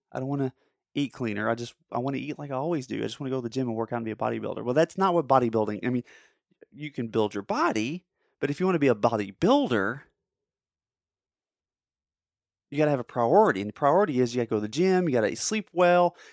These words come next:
you gotta eat well, you gotta drink all the water that you need, and the,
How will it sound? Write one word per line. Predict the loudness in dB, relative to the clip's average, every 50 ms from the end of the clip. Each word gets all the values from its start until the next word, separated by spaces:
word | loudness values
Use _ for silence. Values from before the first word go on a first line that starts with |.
| _ _
you | -4 -2
gotta | 0 0 0 0 -2 -6 _ _ _ _ _ -4
eat | -2 -2 -2 0 2
well, | 4 6 6 6 6 6 6 4 2 0 -2 _ _ _ _ -8
you | -8
gotta | -6 -2
drink | -2 -2 0 2
all | 2 2 0
the | 0
water | 0 2 2 4 4 4 4 4 2
that | 2 2
you | 0 -2
need, | -2 0 0 0 -2
and | -2 -4 -6 -6 -8 -10 -12
the, | -12 -14